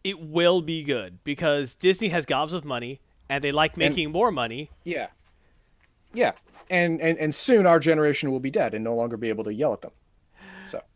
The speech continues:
Speaker 1: The takeaway is that he
Speaker 2: Yeah.
Speaker 1: likes to watch The Mandalorian. Mandalorian is good. I'm not gonna say it's the greatest thing ever, but it's good. Uh, and the, but for the long-term health of the franchise, it's probably better.
Speaker 2: Probably.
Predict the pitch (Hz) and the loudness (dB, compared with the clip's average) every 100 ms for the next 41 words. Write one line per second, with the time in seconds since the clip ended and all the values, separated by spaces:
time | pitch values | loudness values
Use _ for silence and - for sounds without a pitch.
0 | _ - - 185 170 151 131 151 131 107 | _ -8 -4 -2 -2 -4 -4 -6 -6 -8
1 | 113 110 107 120 101 98 85 73 254 311 | -10 -10 -10 -10 -12 -12 -18 -8 -6 -4
2 | 277 240 180 131 90 - 156 175 190 208 | -4 -6 -6 -8 -10 -12 -6 -4 -2 0
3 | 196 175 160 151 160 104 98 95 - - | -2 -2 -4 -4 -4 -6 -8 -14 -14 -20
4 | _ _ _ _ _ _ _ - 101 95 | _ _ _ _ _ _ _ -10 -6 -6
5 | - 160 165 175 170 160 135 _ _ _ | -4 -4 -2 -4 -4 -8 -12 _ _ _
6 | _ _ 170 160 - - - _ _ _ | _ _ -4 -2 -4 -16 -20 _ _ _
7 | _ _ _ _ _ _ _ _ _ _ | _ _ _ _ _ _ _ _ _ _
8 | - 165 190 208 208 208 151 165 - 151 | -12 -2 4 4 4 -2 0 0 -2 -12
9 | - 151 151 160 147 127 - - - 120 | -6 -6 -2 -2 -2 -8 -16 -20 -20 -16
10 | 131 151 180 220 262 262 269 285 320 403 | -10 -6 -6 -4 -2 -2 -4 -8 -14 -20
11 | - 370 440 370 359 359 349 359 381 - | -18 -16 -14 -14 -14 -12 -12 -12 -14 -16
12 | _ _ _ _ _ _ _ 123 98 87 | _ _ _ _ _ _ _ -4 -4 -6